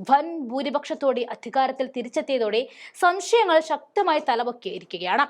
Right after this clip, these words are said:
പിന്നാലെ എൻ ഡി എക്ക് പ്രതിപക്ഷം ഗുരുതരമായ ആരോപണങ്ങളും ഉന്നയിച്ചു. ഉദ്ധവ് താക്കറെയും എൻ ഡി എക്കെതിരെ ശക്തമായ ആരോപണങ്ങളാണ് ഉയർത്തിവിടുന്നത്. ബി ജെ പിക്കും കൂട്ടുകക്ഷികൾക്കും എങ്ങനെയാണ് നാലു മാസത്തിനുള്ളിൽ ഇത്രയധികം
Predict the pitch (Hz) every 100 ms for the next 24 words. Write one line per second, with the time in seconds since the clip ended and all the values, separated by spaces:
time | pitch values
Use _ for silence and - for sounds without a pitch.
0 | - - - - 359 427 427 440 415 370
1 | 392 427 415 392 359 269 349 - 349 285
2 | 294 349 349 339 330 294 277 320 339 330
3 | 320 254 247 233 - 320 - _ - -
4 | - 302 392 453 415 392 403 392 370 381
5 | - 285 330 392 403 381 311 330 330 320
6 | - 403 403 381 320 320 320 349 339 320
7 | 285 262 262 254 262 277 214 196 220 269
8 | - - - _ 285 302 359 370 359 330
9 | 339 302 339 311 392 381 370 330 330 -
10 | 311 370 453 453 359 294 269 294 269 285
11 | 339 403 349 311 - - 254 247 190 -
12 | - - 339 - 415 349 330 359